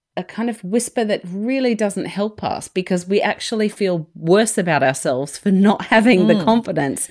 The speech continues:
Speaker 2: We not
Speaker 1: that we
Speaker 2: only
Speaker 1: see
Speaker 2: don't have
Speaker 1: people around us
Speaker 2: gravitas,
Speaker 1: having.
Speaker 2: we're not that <laughs> confident.
Speaker 1: Yeah.
Speaker 2: Yeah.
Speaker 1: So I don't, I don't have enough confidence, and I know myself. I know my own internal whispers and my gremlins that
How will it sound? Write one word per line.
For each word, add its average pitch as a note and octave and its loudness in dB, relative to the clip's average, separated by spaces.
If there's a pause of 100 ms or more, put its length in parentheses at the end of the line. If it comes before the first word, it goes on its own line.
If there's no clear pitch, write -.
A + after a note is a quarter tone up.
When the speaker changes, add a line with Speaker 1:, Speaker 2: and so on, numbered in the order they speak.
(140)
Speaker 2:
We F#3 -4
not G3 2
Speaker 1:
that G#3+ 6
we G3+ 4
Speaker 2:
only A3 4
Speaker 1:
see D#3 -2
Speaker 2:
don't A3 4
have G#3+ 4
Speaker 1:
people A3 6
around G3 6
us C#3 6
Speaker 2:
gravitas, D3+ -2
Speaker 1:
having. A#3+ -2
Speaker 2:
we're E3+ 2
not E3+ 0
that F3+ 2
<laughs> - -8
confident. - -8
Speaker 1:
Yeah. E4 4
Speaker 2:
Yeah. D3 0
Speaker 1:
So A3+ 4
I G#3+ 4
don't, A3 2 (340)
I A3 6
don't G#3+ 4
have F#3+ -2
enough F3+ -2
confidence, E3+ -6 (160)
and F#3 4
I G3 2
know F#3 2
myself. C3+ -2
I D#3 -2
know E3 2
my D#3 0
own C3+ 0
internal C3 -2
whispers B2 -4
and C3 0
my A#2+ -2
gremlins B2 -4
that C3+ 0